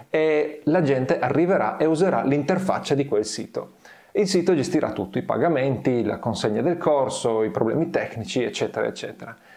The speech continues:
Questo approccio ha, eh, i suoi pregi e i suoi, eh, difetti. Eh, i pregi sono, eh, ovvi, eh, li puoi pensare, eh, da solo.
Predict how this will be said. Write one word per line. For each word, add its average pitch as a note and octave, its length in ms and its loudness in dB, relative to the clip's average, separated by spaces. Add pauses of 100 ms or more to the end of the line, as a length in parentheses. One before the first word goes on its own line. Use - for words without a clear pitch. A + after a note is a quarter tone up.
(420)
Questo B3+ 280 2
approccio E3+ 760 -2
ha, D3 640 -2
eh, C3+ 40 -2
i B2 40 -2
suoi A2 220 0
pregi C3+ 520 0
e C#3 120 0
i C3+ 40 0
suoi, G2 480 -4
eh, G2+ 200 -2
difetti. G#2+ 580 -4 (300)
Eh, B2+ 240 0
i G3 80 2
pregi G3 460 2
sono, C3 520 0
eh, A2+ 160 -4
ovvi, A2+ 440 0
eh, G#2+ 180 0
li A2 140 0
puoi A#2 340 0
pensare, A2+ 720 0
eh, - 20 -2
da A2 100 0
solo. A2+ 460 -2